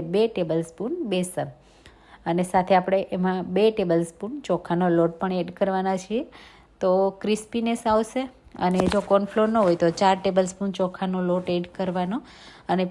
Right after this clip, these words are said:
પાણી એડ કર્યા વગર હાથથી પહેલાં આ રીતે મિક્સ કરીશું. તે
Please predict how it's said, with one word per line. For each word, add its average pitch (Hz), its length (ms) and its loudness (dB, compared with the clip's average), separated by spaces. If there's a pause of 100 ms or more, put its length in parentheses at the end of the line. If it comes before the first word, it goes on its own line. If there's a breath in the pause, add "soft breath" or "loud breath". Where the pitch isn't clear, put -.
(120)
પાણી 202 380 4
એડ 220 160 -4
કર્યા 214 440 4
વગર 151 260 -2 (100)
હાથથી 196 440 0
પહેલાં 180 240 2
આ 170 80 2
રીતે 165 180 -2 (180)
મિક્સ 165 200 -6 (120)
કરીશું. 202 440 0 (140)
તે 185 100 -6